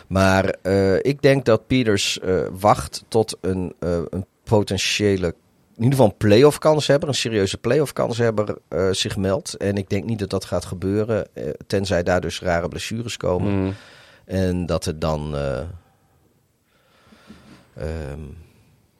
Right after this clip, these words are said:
Speaker 2: Oké,
Speaker 1: ja, dat
Speaker 2: zou kunnen.
Speaker 1: Dus ja, dat, dan zou inderdaad, zou de Raiders er zomaar kunnen. Maar, eh, de Browns dan ook bijvoorbeeld of zo, weet ik veel. Dat soort teams.
Speaker 2: Nog één laatste speler dan. Eh, we, zijn naam viel al even in deze aflevering. De running back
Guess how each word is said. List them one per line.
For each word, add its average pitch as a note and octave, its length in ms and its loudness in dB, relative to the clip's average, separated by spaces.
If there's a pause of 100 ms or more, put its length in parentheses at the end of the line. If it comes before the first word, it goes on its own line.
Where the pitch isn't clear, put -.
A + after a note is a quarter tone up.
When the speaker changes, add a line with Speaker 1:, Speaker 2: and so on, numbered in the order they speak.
(440)
Speaker 2:
Oké, G2 140 4
Speaker 1:
ja, - 80 2 (140)
dat E2+ 280 -6
Speaker 2:
zou A2+ 180 4
kunnen. G2 220 0
Speaker 1:
Dus G2 180 -6
ja, F#2+ 280 2 (180)
dat, F#2 240 0
dan F#2+ 160 2
zou F#2 160 0
inderdaad, F2 340 -2
zou D#2+ 140 -4
de F2 80 -2
Raiders D#2 400 -4
er D2 80 -6
zomaar D2 320 -6
kunnen. C#2+ 380 -8
Maar, C2+ 300 -6 (100)
eh, C2 180 -10
de E2+ 100 -10
Browns D2+ 440 -2
dan A#1+ 220 -10
ook D#2 180 -8
bijvoorbeeld C2 520 -10
of G#1+ 80 -12
zo, G1+ 220 -8
weet G1+ 120 -14
ik - 120 -16
veel. G1+ 340 -12
Dat - 160 -12
soort - 180 -14
teams. A1+ 400 -12 (200)
Speaker 2:
Nog - 220 -2
één C3+ 300 4
laatste A2 300 2
speler A2 400 2
dan. A2 280 2
Eh, F2 360 -2 (220)
we, F#2 300 -2
zijn G2 200 -2
naam G#2 220 2
viel A#2 240 -2
al G#2+ 180 2
even G2 240 0
in F#2+ 60 -4
deze F#2 600 -2
aflevering. G2 540 0
De F#2+ 80 0
running G2 320 2
back F#2 180 0